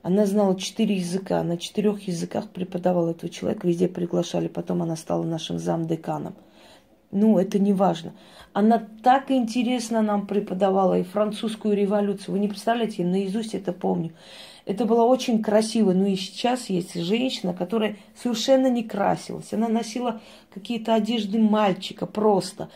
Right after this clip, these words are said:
Ну, вс-, вообще вся профессура, она такая. Ан-, они особо на внешность не обращают внимания. Они больше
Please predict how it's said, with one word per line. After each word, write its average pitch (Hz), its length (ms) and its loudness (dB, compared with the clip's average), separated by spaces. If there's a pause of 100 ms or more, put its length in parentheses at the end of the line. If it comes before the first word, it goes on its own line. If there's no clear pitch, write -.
(200)
Ну, 214 60 0
вс-, 202 180 -4
вообще 214 320 0
вся 196 220 0
профессура, 175 800 -4
она 151 180 -6
такая. 160 540 -6
Ан-, 170 180 -8
они 180 220 0
особо 170 500 -2
на 160 160 -6
внешность 175 500 -4
не 160 100 -2
обращают 170 500 -8
внимания. 156 340 -4 (400)
Они 175 160 0
больше 180 560 0